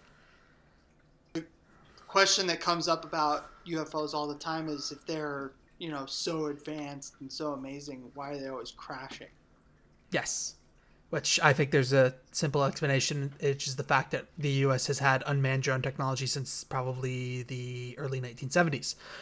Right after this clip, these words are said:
Speaker 2: Um, but anyways. So, yeah. It's, um, so they, they do that, and then we cut to Mulder and Scully, or Scully and Mulder, I should say.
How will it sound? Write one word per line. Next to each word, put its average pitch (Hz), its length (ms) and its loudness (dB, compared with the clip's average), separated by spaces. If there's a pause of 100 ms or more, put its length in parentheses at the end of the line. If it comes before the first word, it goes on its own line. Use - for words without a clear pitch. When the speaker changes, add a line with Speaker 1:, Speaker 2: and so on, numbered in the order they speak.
(120)
Speaker 2:
Um, 185 300 12 (720)
but 170 100 6
anyways. 147 480 8 (2500)
So, 175 300 4
yeah. 139 220 4 (180)
It's, 165 300 6
um, 160 580 12 (1120)
so 180 280 10
they, 185 220 12
they 175 220 8
do 202 160 6
that, 170 400 10
and 165 180 4
then 160 560 6
we 156 360 2
cut 165 320 2
to 180 200 6
Mulder 170 480 10
and 165 140 10
Scully, 151 640 6
or 139 80 0
Scully 160 360 4
and 139 100 2
Mulder, 135 260 2
I 127 60 -2
should 127 240 -6
say. 131 280 -6